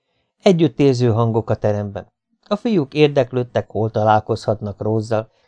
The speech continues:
és kijelentették, készek rá, hogy pótolják John-t. A lányok a szemüket törölgették, míg az osztály bikája Kenny Ball meg nem szólalt, hogy ez úgyis csak mese, és egyébként is mi ez az egész marhaság. Azt mondta,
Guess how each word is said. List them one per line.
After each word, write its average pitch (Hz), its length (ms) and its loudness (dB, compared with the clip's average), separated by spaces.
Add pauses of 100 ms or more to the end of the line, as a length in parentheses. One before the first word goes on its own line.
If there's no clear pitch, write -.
és 180 200 -2
kijelentették, 123 920 0
készek 113 420 0
rá, 113 160 4
hogy 104 140 -2
pótolják 104 720 -4
John-t. 90 360 -18 (360)
A 160 120 -2
lányok 196 340 2
a 196 60 0
szemüket 113 480 0
törölgették, 110 840 -2
míg 127 180 -2
az 120 120 2
osztály 120 360 2
bikája 117 540 2
Kenny 113 300 0
Ball 110 240 0
meg 107 200 -4
nem 104 160 -8
szólalt, 90 480 -12 (360)
hogy 226 180 0
ez 196 200 2
úgyis 175 300 0
csak - 200 -4
mese, 143 380 0
és 120 300 -8
egyébként 123 600 -2
is 120 180 -6
mi - 160 -10
ez 143 160 0
az 117 140 0
egész 107 320 -2
marhaság. 95 680 -10 (540)
Azt 123 240 -6
mondta, 117 420 -2